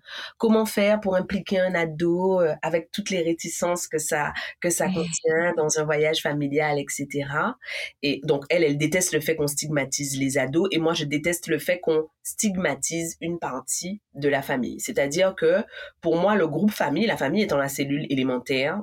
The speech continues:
Speaker 1: de la société, la famille doit fonctionner comme une organisation. C'est-à-dire que nous avons des valeurs partagées qui donc sont le si-, le, le lien entre nous et chacun a ses valeurs individuelles. Il faut arriver à trouver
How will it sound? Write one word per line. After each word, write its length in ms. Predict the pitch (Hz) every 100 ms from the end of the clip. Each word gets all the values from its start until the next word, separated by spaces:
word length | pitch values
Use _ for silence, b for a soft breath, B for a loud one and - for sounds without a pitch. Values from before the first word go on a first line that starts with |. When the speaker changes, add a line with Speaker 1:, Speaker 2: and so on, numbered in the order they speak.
| -
Speaker 1:
de 120 | 139
la 120 | 135
société, 540 | 131 123 127 - 175 - B B
la 140 | -
famille 400 | - 143 147 196
doit 220 | 143 147 135
fonctionner 440 | 139 - 139 127
comme 240 | 135 127
une 360 | 127 123 123 127 - - 127
organisation. 640 | 131 123 127 123 123 92
C'est-à-dire 480 | - 120 123 120 120
que 220 | 117 101
nous 200 | 131 135
avons 220 | 131 139
des 120 | 135 139
valeurs 440 | 131 123 123 123
partagées 580 | 123 120 123 117 120 107 b b _ _ _ _ _ _ -
qui 200 | 233 214
donc 300 | 151 143 - _
sont 280 | - - 202
le 120 | 175
si-, 400 | 160 - - -
le, 240 | 147 151 143
le 120 | 147
lien 400 | 151 156 151 202 -
entre 280 | 151 143 143
nous 180 | 180 277 B B
et 100 | -
chacun 500 | 330 175 - 139 143 -
a 100 | 127
ses 180 | - 135
valeurs 560 | 127 120 113 - 135
individuelles. 540 | 135 131 135 131 120 -
Il 140 | 110 110
faut 160 | 139
arriver 380 | 127 143 139 175
à 100 | 160
trouver 560 | - - 160 170 466